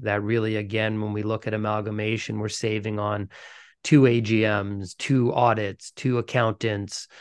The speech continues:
multiple board meetings. It's just, uh, uh, you know,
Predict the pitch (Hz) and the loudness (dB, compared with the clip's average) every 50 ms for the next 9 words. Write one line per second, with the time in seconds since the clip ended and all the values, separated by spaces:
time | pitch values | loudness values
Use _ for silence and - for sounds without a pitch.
0 | - - _ _ _ _ - - 123 131 139 139 135 131 139 127 113 123 120 117 | -20 -20 _ _ _ _ -8 -4 0 4 6 6 6 6 4 2 4 4 4 4
1 | 110 101 110 117 123 120 104 117 113 117 113 107 113 110 107 107 104 101 95 - | 4 2 0 0 0 0 -2 -4 -4 -4 -2 -2 -2 -2 -2 -2 -4 -6 -8 -10
2 | - - 139 113 107 - - - - 117 110 - - - - 113 107 107 104 104 | -12 -8 -8 -8 -8 -10 -14 -6 -4 -4 -4 -4 -8 -6 -4 -2 0 0 0 0
3 | 104 104 107 - - - 120 - - - - - - - 117 110 110 107 - | 0 -2 -4 -4 -8 -12 -14 -14 -14 -16 -16 -16 -14 -12 -10 -10 -10 -12 -12